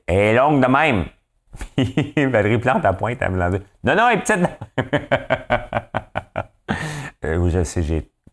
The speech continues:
j'ai six ans, là, sept ans, là. Mais, euh, on <laughs> il a l'air à se vanter de la grandeur de quelque chose.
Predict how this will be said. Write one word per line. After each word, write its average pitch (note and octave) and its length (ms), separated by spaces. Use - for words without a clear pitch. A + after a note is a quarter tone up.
j'ai D#2+ 160
six - 640
ans, B1+ 240
là, D#2 160
sept - 220
ans, - 160
là. G2 80
Mais, E2 380
euh, D2+ 140
on E2 240
<laughs> F2+ 40
il - 100
a A2+ 60
l'air C3+ 240
à C3 60
se A#2+ 80
vanter B2+ 540
de G#2 80
la G#2 140
grandeur A2 340
de A2 80
quelque F#2 200
chose. F#2+ 280